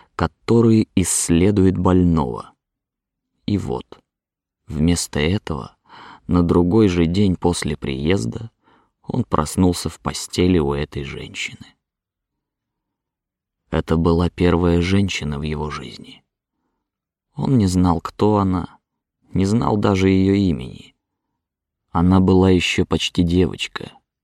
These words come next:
Ей не было больше семнадцати лет. Но эта девочка ночью учила его таким вещам, что он сейчас стыдился своего тела,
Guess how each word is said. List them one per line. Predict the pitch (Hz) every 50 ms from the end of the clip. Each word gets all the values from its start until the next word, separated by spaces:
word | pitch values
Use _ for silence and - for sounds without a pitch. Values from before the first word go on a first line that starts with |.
| _ _ _ _ _ _ _ _ _ _ _ _ _
Ей | 71 71 80 95 101 98 92
не | 95 101 113 117
было | 107 104 104 101 104 95
больше | 87 82 95 110 113 - - - 107
семнадцати | 98 - - 95 92 85 82 87 98 - - - 95 95 - -
лет. | 95 90 78 67 - - - - - _ _ _ _ _ _ _ _ _ _ _ _ _ _ _ _ _ _ _ _ _ _
Но | - 73 76 78 80
эта | 78 - - 76
девочка | 69 69 78 92 110 101 - - - - - - - - - - _ _ _ _ _ _ _ _ _ _ -
ночью | - 71 69 80 104 123 123 - - - - - - - - _ _ _ _ _ _ _ _ _ _ _ _ -
учила | 90 92 - - - - - 120 120 117 104
его | 95 90 90 95 95 98 110 113 104
таким | - - 82 90 - - - 123 110 98 87
вещам, | - 65 69 - - - - - - 95 117 127 117 95 73 - - _ _ _ _ _ _ _ _ _ _ _ _ _ _ _ _
что | - - - - - 78 76 85
он | 98 107 92
сейчас | - - - 82 78 - - - - 95 107 104 -
стыдился | - - - - 90 82 76 69 - 80 90 101 104 - - 104
своего | 95 - - 80 78 73 73 76 76 85 87
тела, | 87 - - - - 58 57 58 50 - - -